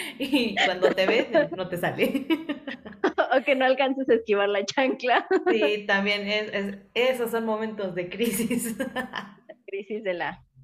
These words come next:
Speaker 2: sí, o que no te den más tiempo. Ahorita ya en la, las nuevas infancias, pues, ya un poco más pegadas a la tecnología, pues, tiene que ver con tiempos de videojuegos y esas cosas, ¿no?
Speaker 1: Meh.
Speaker 2: Bueno, luego llegas a la adolescencia y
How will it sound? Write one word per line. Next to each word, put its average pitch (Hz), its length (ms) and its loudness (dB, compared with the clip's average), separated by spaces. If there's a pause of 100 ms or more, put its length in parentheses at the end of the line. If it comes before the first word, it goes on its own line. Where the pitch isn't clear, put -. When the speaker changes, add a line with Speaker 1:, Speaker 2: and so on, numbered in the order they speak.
(160)
Speaker 2:
sí, 196 240 -4
o 190 80 -2
que 190 80 -2
no 214 160 0
te 233 100 6
den 233 180 6
más 214 200 0
tiempo. 220 260 0
Ahorita 233 320 4
ya 214 240 4 (200)
en 190 180 -6
la, 190 100 0 (160)
las 214 240 2
nuevas 269 340 2
infancias, 233 640 -2
pues, 165 140 -12
ya 175 200 4
un 185 120 -8
poco 196 220 -8
más 185 240 -2 (100)
pegadas 170 300 0
a 175 40 -4
la 151 120 -4
tecnología, 156 540 -4
pues, - 120 -20
tiene - 180 -20
que 156 100 -8
ver 151 160 -6
con 147 200 -8 (400)
tiempos 208 300 2
de 170 80 4
videojuegos 151 640 -2
y 143 60 -8
esas 151 200 -16
cosas, - 220 -20 (100)
¿no? 170 80 -4
Speaker 1:
Meh. - 540 -16 (800)
Speaker 2:
Bueno, 226 340 2
luego 269 220 6
llegas 349 340 2
a 294 80 4
la 233 100 6
adolescencia 285 720 4
y 254 220 -2